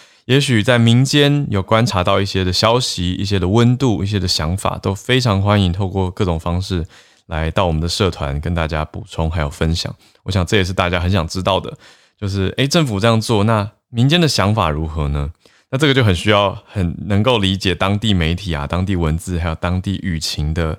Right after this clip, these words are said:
听友来分享了嘛，对不对？所以这个就很有赖大家啦。第三题我们要来了，美国。第三题看到美国的国会在呼吁啦，说要来审查新创企业的补助，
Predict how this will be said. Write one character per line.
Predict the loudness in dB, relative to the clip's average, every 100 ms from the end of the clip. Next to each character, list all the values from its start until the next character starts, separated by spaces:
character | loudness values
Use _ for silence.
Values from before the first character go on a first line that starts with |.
| -4
听 | 0
友 | 2 0
来 | -4 -4
分 | -2 -2
享 | -2 -8
了 | -12
嘛， | -14 _ -20 -20 -20 -20 -20
对 |
不 | -12
对？ | -12 -10
所 | -6
以 | -6 -8 _ _ _
这 | -8
个 | -6
就 | -4
很 | -2
有 | -2 0
赖 | 0
大 | 0 -2
家 | 0 -2
啦。 | 0 -2 -6 _ _ _ _ _ _ _ _
第 | -2
三 | 2 4 4
题 | 4
我 | 4
们 | 4
要 | 4
来 | 4 2
了， | 2 2
美 | 2 2 2
国。 | 0 0 2 2 -2 -16 _ _ -18
第 |
三 | -6 -2
题 | 0
看 | 0 0
到 | 2 2
美 | 2 2
国 | 2 2
的 | 0
国 | 0 0 4
会 | 4 4
在 | 2 0
呼 | -2 -2 0
吁 | -2
啦， | -4 -10 -18 -20 _
说 | -2 2 2
要 | 2 2
来 | 2
审 | 2 2 2
查 | 2 0 0
新 | 0 0 2
创 | 2 0 0
企 | 0 0
业 | 2 0
的 |
补 | -2 -10 -14
助， | -8 -4 -4